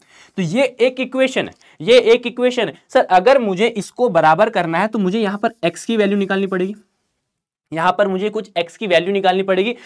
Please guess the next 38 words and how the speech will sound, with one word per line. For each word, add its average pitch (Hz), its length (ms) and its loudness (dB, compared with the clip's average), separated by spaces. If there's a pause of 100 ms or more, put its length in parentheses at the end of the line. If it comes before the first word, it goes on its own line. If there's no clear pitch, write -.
(160)
ताकि 170 280 2
मैं 226 120 0
ये 220 100 2
दोनों 190 260 -2
को 208 60 -4
बोल 175 200 -2
सकूँ 196 240 -6
कि 214 80 -8
ये 220 80 0
सही 180 260 -2
में 214 120 2
इक्वल 190 280 0
है 202 60 -4 (200)
और 190 120 2
ये 220 140 2
कोई 240 260 2
एक 202 200 6
वैल्यू 208 260 2
के 214 100 -6
लिए 214 100 4
ही 220 120 -2
इक्वल 214 260 -2
होगा, 208 200 0 (200)
ठीक 202 140 -6
है, 233 60 2
कोई 233 300 -4
एक 208 180 6
वैल्यू 202 240 2
के 208 80 -2
लिए 208 100 2
ही 214 60 0
इक्वल 208 200 0
होगा। 208 140 0
तो 240 80 -6
यहाँ 190 220 -2
पर 202 120 -4
जब 214 160 2
हम 226 120 0